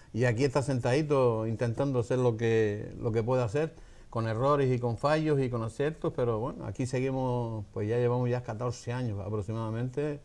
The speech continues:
en Noroeste T V, y desde aquí a todos los televidentes que siguen estando ahí, que no son pocos, darles un saludo y también decirles que poquito a poquito hemos mejorado, las cosas están funcionando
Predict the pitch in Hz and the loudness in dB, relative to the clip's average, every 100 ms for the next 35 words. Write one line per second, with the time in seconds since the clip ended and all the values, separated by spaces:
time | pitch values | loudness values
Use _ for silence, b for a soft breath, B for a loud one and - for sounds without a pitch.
0 | b b b b b 110 110 110 120 123 | b b b b b -4 -2 2 2 2
1 | 110 107 139 156 110 98 104 104 107 104 | 0 0 0 0 0 -2 -2 -2 -2 -2
2 | 101 101 98 98 92 101 104 107 95 117 | -4 -4 -6 -8 -8 -6 -4 -4 -4 -2
3 | 123 127 113 113 117 - 117 117 143 123 | 0 0 0 -2 -4 -2 -2 0 0 -2
4 | 104 101 95 117 110 107 117 113 110 123 | -4 -6 -4 -4 -4 -4 -4 -4 -2 -2
5 | 120 107 98 104 - - - 98 104 104 | -2 -2 -4 -8 -14 -20 -16 -8 -6 -4
6 | 101 110 135 151 170 b b b b - | -4 -2 -2 -4 -8 b b b b -8
7 | 104 120 120 110 113 107 110 110 123 139 | -2 0 2 2 0 -2 -2 0 2 4
8 | 151 151 127 117 107 110 107 113 120 113 | 4 2 2 0 -2 -4 -2 -2 0 -2
9 | 110 - 117 117 110 107 117 120 117 113 | -2 -2 0 0 0 -2 0 0 0 -2
10 | 135 123 113 117 110 113 107 110 135 156 | -2 -2 0 0 -2 -2 -2 -2 0 0
11 | 165 160 147 135 120 104 104 - 117 113 | 0 0 -2 -4 -4 -4 -6 -4 -6 -4
12 | 110 107 117 104 107 107 117 110 107 101 | -4 -2 -4 -4 -4 -4 -2 -2 -2 -2
13 | 101 | -6